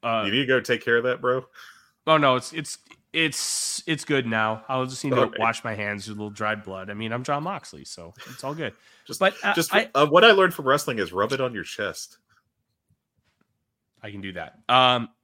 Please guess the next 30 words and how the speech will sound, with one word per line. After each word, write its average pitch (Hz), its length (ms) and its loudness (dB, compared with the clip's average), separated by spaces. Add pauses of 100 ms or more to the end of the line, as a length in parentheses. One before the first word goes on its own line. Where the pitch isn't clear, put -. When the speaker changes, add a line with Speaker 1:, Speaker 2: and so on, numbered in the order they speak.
(440)
Speaker 1:
one 156 300 4
thing 175 460 0 (240)
that 127 460 4
I, 127 140 -12
I 123 120 -4
think 131 180 -10
is 113 140 -10
really 120 160 -2
important 107 400 -4
with 113 60 -18
the 110 80 -6
conversation, 101 640 -8
like 98 160 -14
you 113 60 -6
mentioned 104 300 -4
about 98 120 -6
the 98 100 -6
F 90 140 -8
S 104 100 -14
M 95 100 -10
fifty 98 360 -8
and 92 80 -12
not 92 180 -12
having 95 400 -10
a 90 100 -16
large 87 320 -14
inclusion 85 340 -14
of 80 140 -18
women, 113 300 -8 (640)
is 123 420 2